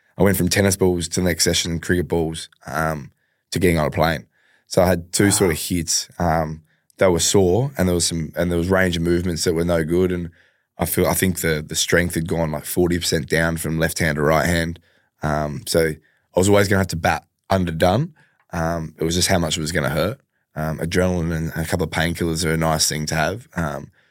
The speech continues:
Speaker 1: but yeah, I went in, I went in fresh, um, and I, I got, I got runs in the first game, and then, um,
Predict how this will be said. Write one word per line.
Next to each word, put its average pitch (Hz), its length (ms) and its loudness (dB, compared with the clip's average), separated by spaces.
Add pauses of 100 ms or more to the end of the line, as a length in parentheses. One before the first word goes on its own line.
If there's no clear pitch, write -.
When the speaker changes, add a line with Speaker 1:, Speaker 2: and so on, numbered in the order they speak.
(500)
Speaker 1:
but 95 140 4
yeah, 87 200 4
I 98 40 6
went 101 200 4
in, 78 180 -2
I 90 100 4
went 90 180 4
in 76 100 -2
fresh, 90 520 0 (100)
um, 80 580 -2
and 82 380 0 (380)
I, 73 120 0
I - 220 -4
got, 78 240 2
I 80 40 -4
got 92 140 2
runs 82 260 0
in 87 40 -6
the 78 60 -4
first 78 280 -2
game, 82 300 2
and 78 100 0
then, 78 220 -2 (480)
um, 76 280 -8